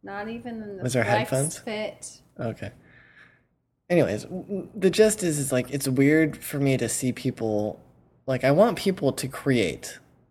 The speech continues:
Speaker 2: I do want people to create, and I want them to feel create, but it's like, you should have, we sh-, you should be writing down things or have an i-, a general idea of what you should be doing, not just, like, an open book, like, "Here I am,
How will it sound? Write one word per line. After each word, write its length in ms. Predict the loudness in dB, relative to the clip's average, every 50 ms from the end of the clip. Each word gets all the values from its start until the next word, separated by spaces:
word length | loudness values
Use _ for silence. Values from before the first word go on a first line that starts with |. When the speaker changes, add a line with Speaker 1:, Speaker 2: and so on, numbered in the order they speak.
| _ _ _ _ -4
Speaker 2:
I 80 | -4 0
do 180 | 2 2 2 2
want 180 | 2 0 0 0
people 240 | -4 -4 -4 -4
to 100 | -6 -6
create, 400 | -6 -6 -4 -4 -2 -2 -4 -6
and 100 | -6 -4
I 60 | -4 -2
want 240 | -2 -2 -2 -4
them 80 | -6 -8
to 60 | -8 -6
feel 220 | -2 -2 -2 -2
create, 260 | -2 -4 -8 -8 -6 -6
but 80 | -8 -8
it's 120 | -8 -8
like, 160 | -8 -8 -4 -6
you 80 | -6
should 140 | -4 -6 -8
have, 500 | -8 -8 -4 -2 0 0 0 0 -2 -8
we 100 | -12 -10
sh-, 140 | -10 -10 -8
you 140 | -4 -4 -2
should 160 | -2 0 0
be 100 | 0 0
writing 400 | 2 2 2 2 2 0 -2 -2
down 320 | -2 -2 -2 -2 -4 -6 -6
things 460 | -6 -6 -6 -6 -8 -10 -10 -12 -14 -16 -20 -20 _ _ _ -12
or 100 | -10 -6
have 240 | -2 -2 -2 -2
an 80 | -2 -2
i-, 160 | -4 -4 -4 -6
a 100 | -6 -8
general 580 | -6 -2 0 0 0 0 0 0 0 0 0 0
idea 420 | -2 -2 -2 -2 -2 -2 -2 -2
of 80 | -2 -4
what 200 | -4 -4 -4 -4
you 100 | -6 -8
should 160 | -8 -8 -6 -6
be 100 | -6 -6
doing, 400 | -4 -6 -6 -6 -8 -10 -12 -14 -18 _ _ _ _ _ _ _ _ _ -6 -2
not 320 | 0 2 2 2 0 -2
just, 220 | -6 -6 -6 -4 -4
like, 300 | -4 -4 -6 -6 -8 -8
an 80 | -4 -4
open 360 | -2 -2 -2 -4 -4 -6 -4
book, 280 | -2 -2 -4 -4 -4 -8
like, 300 | -8 -8 -8 -12 -18 _ _ _ -20 _ _ _ _ _ _ _ _ _ _ _ _ _ _ -6
"Here 120 | -2 0 2
I 60 | 2
am, 400 | 2 4 4 4 2 2 -2 -4